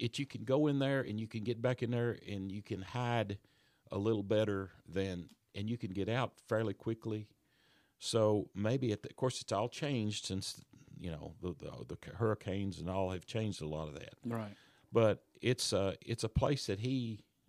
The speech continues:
Speaker 1: liked to be. It, now, this Governor Spotswood from Virginia had sent for, uh, a William Howard, and he was a former quartermaster of the Queen Anne's Revenge.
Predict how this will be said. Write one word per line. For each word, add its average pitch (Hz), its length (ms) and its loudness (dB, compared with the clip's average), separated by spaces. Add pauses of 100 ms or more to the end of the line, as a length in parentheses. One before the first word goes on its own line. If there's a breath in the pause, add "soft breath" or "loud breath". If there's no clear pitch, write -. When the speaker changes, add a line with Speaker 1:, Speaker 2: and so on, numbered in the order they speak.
(800)
Speaker 1:
liked 95 300 -2
to 82 60 -6
be. 85 320 -4 (140)
It, 92 160 -6 (720 soft breath)
now, 123 320 0
this 135 180 0
Governor 139 320 4
Spotswood 113 600 2
from 95 160 -2
Virginia 92 640 -2 (1400 loud breath)
had 110 220 0
sent 120 300 2
for, 117 520 4 (100)
uh, 90 340 -2 (280)
a 92 80 -2
William 120 440 2
Howard, 104 580 4 (220)
and 101 160 -4
he 135 140 4
was 147 180 4
a 101 60 2
former 123 420 0
quartermaster 95 1000 -2 (800 soft breath)
of 101 220 2
the 85 80 0
Queen 117 300 2
Anne's 95 240 2
Revenge. 92 680 0